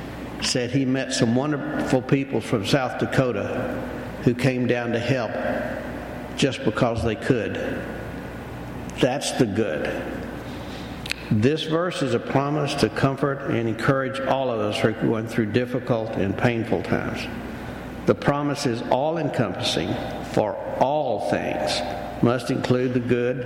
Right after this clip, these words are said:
and the bad circumstances of life. It assures us that God is not absent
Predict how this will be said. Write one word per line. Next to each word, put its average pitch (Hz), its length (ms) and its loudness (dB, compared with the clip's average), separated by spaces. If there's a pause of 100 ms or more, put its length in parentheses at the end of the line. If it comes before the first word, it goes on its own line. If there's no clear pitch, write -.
(220)
and 120 240 4
the 175 40 2
bad 147 340 0
circumstances 107 760 2
of 123 120 2
life. 131 320 -2 (1160)
It 127 120 4
assures 175 480 0
us 160 160 -2
that 143 200 2
God 139 300 2
is 131 180 0
not 120 240 2
absent 104 520 -2